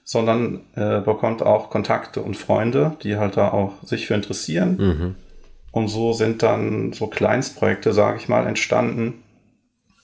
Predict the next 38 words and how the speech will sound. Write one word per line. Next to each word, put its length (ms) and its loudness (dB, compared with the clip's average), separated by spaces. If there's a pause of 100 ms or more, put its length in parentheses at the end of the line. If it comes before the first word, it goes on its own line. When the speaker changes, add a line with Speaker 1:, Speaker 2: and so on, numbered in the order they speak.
Speaker 1:
Äh, 400 0
jemand 340 2
hatte 220 2
sich 220 -4
dann 260 2
eine, 680 0
einen 140 0
News-Bereich 720 2
gewünscht. 560 0 (800)
So 300 0
bin 180 2
ich 120 -2
damals, 400 2
glaub 180 2
ich, 120 0
auf 160 0
P 160 2
H 80 2
P 160 -2
drei 300 2
oder 160 2
P 200 2
H 60 4
P 140 -2
vier 200 -2
gestoßen 760 -2 (240)
und, 720 -4
ähm, 640 0 (800)
dann 220 0
hatte 180 -4
ich 120 -12
irgendwie 260 -4
immer 200 0
was 160 -2
mit 80 -6
Softwareentwicklung 720 -6
zu 140 -16
tun. 340 -8